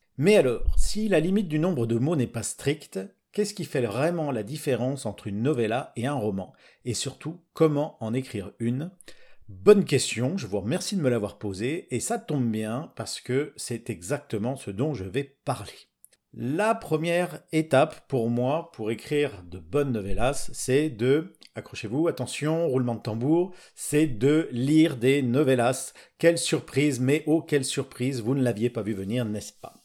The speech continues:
Effectivement, en lire quelques douzaines avant de commencer à écrire des novellas, ça va vous aider à vous imprégner du rythme de ce format particulier. C'est aussi un très bon moyen de comprendre ce qu'un lecteur attend d'une novella et de comprendre ce qui en fait un format unique.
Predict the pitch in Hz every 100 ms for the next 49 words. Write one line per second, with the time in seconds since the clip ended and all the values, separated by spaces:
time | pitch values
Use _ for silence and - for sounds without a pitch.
0 | _ _ - 190 220 - 196 175 165 170
1 | 165 160 143 143 151 - 170 135 139 143
2 | 151 139 117 120 135 120 120 - 139 131
3 | 113 - - 107 107 110 110 120 127 120
4 | 104 117 104 98 110 101 123 98 98 107
5 | - 101 110 123 - 95 82 135 - -
6 | 101 90 85 92 - - 98 101 104 101
7 | - - 92 101 127 - - - - -
8 | 127 127 - 135 - - 135 139 135 131
9 | 120 117 120 127 113 - 117 - 127 -
10 | 113 110 117 - 135 117 98 - 135 135
11 | 104 101 104 98 101 120 135 - - -
12 | - 135 127 - 135 - 127 135 - -
13 | 95 - 127 101 - 90 101 - - 113
14 | 101 - -